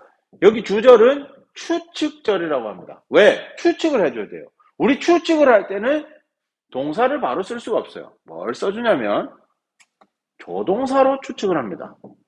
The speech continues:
그래서 이렇게 구조가 되죠. 자, 조동사로, 가정법에서 조동사를 쓰는 거는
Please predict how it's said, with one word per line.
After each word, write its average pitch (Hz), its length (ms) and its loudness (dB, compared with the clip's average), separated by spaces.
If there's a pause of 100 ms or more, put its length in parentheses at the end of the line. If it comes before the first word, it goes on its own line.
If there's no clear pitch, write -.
(160)
그래서 131 640 2 (720)
이렇게 190 420 -2 (120)
구조가 87 320 -10
되죠. 92 340 -8 (1600)
자, 175 440 10
조동사로, 226 760 6
가정법에서 208 720 -4
조동사를 190 520 -4
쓰는 175 280 -10
거는 135 480 -4